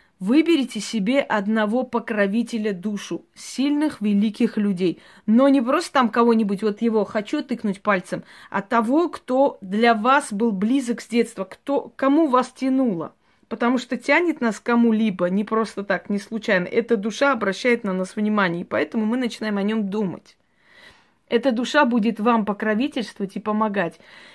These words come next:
Помогать подниматься определённое, э, время, то есть пока вы не достигнете своей цели. Вы можете взять с интернета вот эту красивую картину себе поставить,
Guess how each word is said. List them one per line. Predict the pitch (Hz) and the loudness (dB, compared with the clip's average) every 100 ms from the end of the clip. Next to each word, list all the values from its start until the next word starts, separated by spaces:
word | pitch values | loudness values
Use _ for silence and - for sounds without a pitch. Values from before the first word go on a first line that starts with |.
| - | -10
Помогать | - 220 220 214 247 311 - | -2 0 2 2 2 2 0
подниматься | - 214 190 214 220 254 269 - 262 247 _ _ _ _ _ _ | -2 0 0 0 2 0 0 0 -2 -4 _ _ _ _ _ _
определённое, | 208 208 233 196 226 226 262 247 240 | -6 -4 -2 0 0 2 4 4 4
э, | 220 214 208 202 | 2 0 0 0
время, | 180 208 254 254 226 | 0 2 2 2 0
то | 208 | 0
есть | 202 196 - 208 | -2 -2 -8 -4
пока | 208 202 247 | -4 0 0
вы | 247 | 2
не | 220 208 | 2 2
достигнете | 202 196 214 220 208 | -2 -2 -4 -4 -4
своей | - 202 | -4 -2
цели. | 196 - 165 160 | -2 -4 -4 0
Вы | 226 | 2
можете | 320 330 311 262 - - - | 2 2 0 -2 -4 -20 -10
взять | 208 277 330 | -2 0 0
с | 294 | 0
интернета | 262 269 233 226 233 233 | 2 4 4 4 4 2
вот | 208 208 | 0 0
эту | 208 - | -4 -2
красивую | 240 240 - 254 233 | -2 -2 -2 0 0
картину | 208 247 240 - 226 214 | 0 -2 -2 -4 -2 -2
себе | 208 208 | -4 -4
поставить, | 202 220 214 - 202 196 190 | -2 -2 -2 -2 0 0 -4